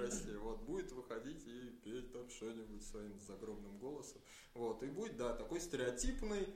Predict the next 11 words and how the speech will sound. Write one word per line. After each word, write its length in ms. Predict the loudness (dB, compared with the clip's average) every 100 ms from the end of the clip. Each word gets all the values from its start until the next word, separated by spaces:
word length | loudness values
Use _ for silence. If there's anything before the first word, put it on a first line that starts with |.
| -4
вот 160 | 0 4
это 200 | 4 2
вот 280 | 0 -2 0
попсовый 840 | 2 4 6 6 8 6 6 4 0
или 500 | 0 2 2 0 -4
не 80 | -4
попсовый, 560 | 0 0 2 2 2 0
эстрадный, 760 | 0 2 2 2 2 0 0 -4 -8 -4
ну, 120 | -2
уже 320 | -2 0 0 2 0
обязательный 1000 | 2 4 8 10 8 4 2 0 -2